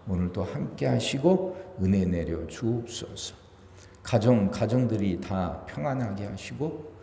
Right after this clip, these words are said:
식구들이 다 건강하게 하시며 생업이 다 형통하게 하시고 문제들이 다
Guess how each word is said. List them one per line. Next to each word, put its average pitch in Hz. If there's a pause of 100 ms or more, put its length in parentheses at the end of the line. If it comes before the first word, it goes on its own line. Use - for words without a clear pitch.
(260)
식구들이 113
다 101
건강하게 107
하시며 87 (480)
생업이 117
다 98
형통하게 131
하시고 101 (200)
문제들이 110
다 101